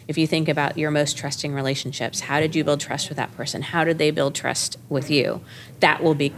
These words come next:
give you some really good insight into how you would build internal trust with yourself. Some examples are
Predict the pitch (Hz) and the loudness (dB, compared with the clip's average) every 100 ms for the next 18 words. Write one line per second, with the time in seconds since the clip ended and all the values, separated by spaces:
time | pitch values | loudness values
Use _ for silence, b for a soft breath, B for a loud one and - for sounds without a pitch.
0 | - 156 139 - 143 147 151 139 135 131 | 2 2 4 0 0 4 6 6 4 2
1 | 135 135 - 123 - 135 117 - 127 135 | 2 -2 -2 -2 -2 -6 -6 -4 -2 -2
2 | 143 127 127 131 117 117 - 147 131 - | -2 -2 0 0 0 0 -2 -4 -2 -4
3 | 131 123 135 - - - - 143 - - | -4 -6 -6 -4 -4 -4 -6 -10 -6 -4
4 | - - - - B B B - 147 135 | -2 -2 -4 -10 B B B 0 2 2
5 | 143 151 147 139 135 139 143 - 139 127 | 2 2 2 2 0 2 0 0 2 4